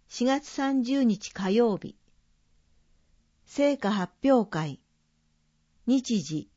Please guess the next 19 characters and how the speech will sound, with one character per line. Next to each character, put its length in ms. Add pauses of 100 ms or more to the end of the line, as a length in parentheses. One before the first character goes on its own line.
(200)
六 280
月 300
二 200
十 240
三 340
日 320
日 300
曜 260
日。 220 (760)
午 120
後 140
四 160
時 160
か 140
ら 280
午 140
後 120
六 300
時。 260